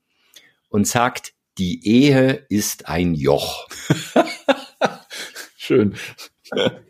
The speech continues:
Speaker 1: Ja, und er hatte die ges-, alle, alle, alle Gottesdienstbesucher hatte er, ha? Die
Speaker 2: <laughs>
Speaker 1: waren alle plötzlich hellwach und
Speaker 2: Ja.
Speaker 1: so, "Wie ein Joch?" Das hört sich ja erstmal negativ an.
Speaker 2: Ja.
Speaker 1: Und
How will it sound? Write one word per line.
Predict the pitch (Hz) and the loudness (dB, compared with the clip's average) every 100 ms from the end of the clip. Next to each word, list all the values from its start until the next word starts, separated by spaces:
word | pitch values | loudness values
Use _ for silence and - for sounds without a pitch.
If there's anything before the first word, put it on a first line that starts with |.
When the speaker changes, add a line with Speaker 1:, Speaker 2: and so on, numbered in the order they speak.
| - - 240 - 220 202 147 - | -20 -12 -10 -8 -8 -8 -10 -2
Speaker 1:
Ja, | - - - _ | -2 -2 -8 _
und | - 151 151 | 0 0 2
er | 143 123 | 0 0
hatte | 151 147 139 139 - - _ 123 | -2 2 2 2 -4 -20 _ -4
die | 113 | -2
ges-, | 127 - | -2 -2
alle, | - 139 147 - | -4 -2 -2 0
alle, | 139 139 135 123 - | 4 4 4 -2 -4
alle | - 110 | -2 0
Gottesdienstbesucher | 113 107 104 101 95 - 90 95 87 90 73 - | 0 -2 -2 -8 -10 -10 -8 -8 -2 -2 -2 -4
hatte | 92 - | -4 -4
er, | - 71 - | -6 -8 -8
ha? | 98 - - | -10 -8 -6
Die | 101 | 2
Speaker 2:
<laughs> | |
Speaker 1:
waren | 110 123 | 2 4
alle | 127 107 | 2 2
plötzlich | - 127 - 131 123 | 2 0 2 -4 0
hellwach | 127 127 117 117 | 0 2 2 0
und | |
Speaker 2:
Ja. | 78 | 2
Speaker 1:
so, | 98 - - _ | 0 0 -16 _
"Wie | - 90 82 | -8 -6 -4
ein | 82 78 | -4 -2
Joch?" | 73 - - | -2 -4 -6
Das | 107 | 0
hört | 143 | 0
sich | 143 131 | 0 -2
ja | |
erstmal | 117 - 113 | -2 0 2
negativ | 127 87 - - - | 2 2 -2 -12 -10
an. | 67 - | -12 -10
Speaker 2:
Ja. | 87 80 | -4 -2
Speaker 1:
Und | 92 | -4